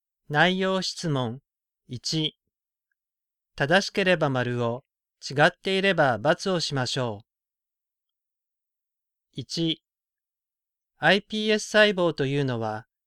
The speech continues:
いろいろな細胞に変わることができる細胞のことだ。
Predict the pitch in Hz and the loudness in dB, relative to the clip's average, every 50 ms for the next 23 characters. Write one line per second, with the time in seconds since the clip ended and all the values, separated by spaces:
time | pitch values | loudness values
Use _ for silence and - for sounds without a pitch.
0 | _ - 135 131 143 165 180 190 185 202 196 196 190 170 - 180 180 180 175 170 | _ -12 -4 0 2 2 2 2 2 2 2 2 0 2 2 2 2 2 2 0
1 | 180 180 175 175 175 175 165 - - 151 151 160 175 190 190 - 190 - 190 165 | 0 2 2 2 0 -2 -2 -4 -2 0 2 2 2 2 0 -4 -6 -4 -2 0
2 | 156 131 120 131 135 - 190 170 143 - - 131 135 143 139 147 143 143 139 139 | 0 0 0 -2 -2 -2 -2 -2 -2 -2 -2 -2 0 0 0 0 0 0 0 -2
3 | 131 - 131 - 139 127 120 107 107 | -2 -4 -4 -4 -2 -2 -2 -2 -4